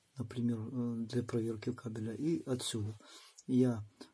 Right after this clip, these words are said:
когда пропаиваю, вставляю кабель, и, э, просто на кабеле есть два провода, проверяю, звонится или не звонится. Если все нормально, замыкания нет, звонится, а, здесь только плюс-минус проверяется.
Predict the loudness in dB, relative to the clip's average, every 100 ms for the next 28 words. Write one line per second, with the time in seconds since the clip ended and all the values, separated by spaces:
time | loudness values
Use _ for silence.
0 | _ -4 0 2 2 -2 0 0 2 2
1 | 0 -2 0 2 4 2 0 -2 -4 0
2 | 0 4 2 0 -18 -18 -18 _ _ 0
3 | 4 6 6 2 0 0 -2 -8 -10 -4
4 | -4 2 4 4 2 2 2 2 -6 -12
5 | -20 -20 -16 -4 0 0 -2 -4 -6 -6
6 | 0 0 0 2 2 4 2 -2 -4 _
7 | _ 2 4 6 4 4 4 4 2 0
8 | 2 2 2 2 2 2 -2 -2 0 0
9 | -2 4 4 4 4 4 4 0 -20 -20
10 | -6 2 4 4 0 0 2 2 2 2
11 | 2 2 0 -6 -8 -16 -20 -20 -10 -6
12 | -4 -4 -4 -2 -2 0 -4 0 2 4
13 | 6 6 2 -6 -4 -2 -2 -4 -8